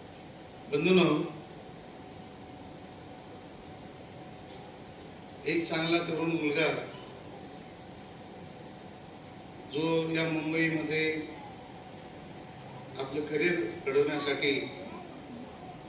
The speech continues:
आलेला होता आणि त्यासाठी त्याच्याकडे जी काही पात्रता लागते एखाद्या करिअरसाठी, ते सगळे गुण त्यांनी अवगत करण्यासाठी सगळे प्रयत्न केले आणि त्याचबरोबर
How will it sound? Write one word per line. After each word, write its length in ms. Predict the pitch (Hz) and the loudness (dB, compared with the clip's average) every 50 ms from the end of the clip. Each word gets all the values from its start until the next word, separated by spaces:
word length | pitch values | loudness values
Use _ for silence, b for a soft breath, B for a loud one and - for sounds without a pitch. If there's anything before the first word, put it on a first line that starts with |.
| - - - - | -12 -10 -2 2
आलेला 320 | - 143 156 160 160 156 | 2 4 6 6 6 6
होता 260 | 151 143 139 143 143 | 6 4 4 0 -2
आणि 200 | 143 147 139 147 | -2 -2 -2 -2
त्यासाठी 440 | 151 151 160 160 - 185 175 151 135 - - - - | 0 0 -2 -2 -2 -4 -4 -4 -6 -8 -8 -8 -6
त्याच्याकडे 520 | 156 151 147 - - 180 170 180 202 196 | -6 -4 -4 -2 -2 -2 0 2 2 2
जी 160 | 170 - 220 | 2 2 0
काही 180 | - 214 214 208 | 4 8 10 10
पात्रता 640 | 208 202 190 185 180 - 208 214 208 208 214 196 | 10 10 6 6 6 8 8 8 10 10 8 8
लागते 360 | 196 185 - 180 - 165 165 | 8 6 6 2 4 6 6
एखाद्या 400 | 160 151 151 160 165 165 160 160 | 6 6 4 2 0 2 2 0
करिअरसाठी, 840 | 156 160 160 147 143 151 151 143 139 147 139 135 139 131 123 - - - - - - - - - - - - - - - - - - - - - - | 0 2 2 2 4 4 4 2 2 -2 -2 0 0 0 0 -2 -6 -8 -10 -10 -10 -10 -10 -12 -12 -12 -12 -12 -12 -12 -12 -12 -12 -12 -12 -4 2
ते 80 | 175 185 | 4 6
सगळे 440 | 196 - 185 180 175 190 208 214 214 | 6 6 6 8 12 12 12 12 12
गुण 200 | - 170 175 175 190 208 208 - | 12 10 6 6 6 4 4 2
त्यांनी 240 | 180 165 165 175 185 202 190 | 2 2 2 2 2 2 0
अवगत 280 | 165 156 151 151 180 190 | 2 2 4 4 4 2
करण्यासाठी 1000 | 160 - 175 160 160 170 170 - 165 165 165 196 196 175 156 147 - - - - - - - - - - - - - - - - - - - - - - - - - - - - - - - - - - - - - - - | 2 0 -4 -2 0 0 2 2 2 2 4 8 8 8 8 6 2 -2 -4 -6 -8 -10 -10 -10 -10 -12 -12 -12 -12 -12 -12 -12 -14 -14 -14 -12 -12 -10 -10 -10 -10 -10 -10 -10 -10 -10 -10 -12 -12 -12 -14 -10 -4 -2 0
सगळे 200 | 160 160 208 214 214 | 8 12 12 12 12
प्रयत्न 340 | 202 180 180 170 170 180 180 | 12 8 4 2 2 2 2
केले 480 | 165 175 165 160 156 143 139 139 - - - - - - - - - - - - - - - - - - - - - | 4 4 6 6 6 4 4 2 -2 -6 -10 -12 -12 -14 -14 -14 -14 -14 -14 -14 -14 -12 -12 -12 -12 -12 -12 -4 -2
आणि 260 | 147 156 175 180 175 | 4 6 6 6 6
त्याचबरोबर 840 | - - - - 220 - 202 190 180 180 180 185 175 180 165 156 151 | 4 4 2 2 4 4 2 2 4 4 4 4 6 6 8 8 8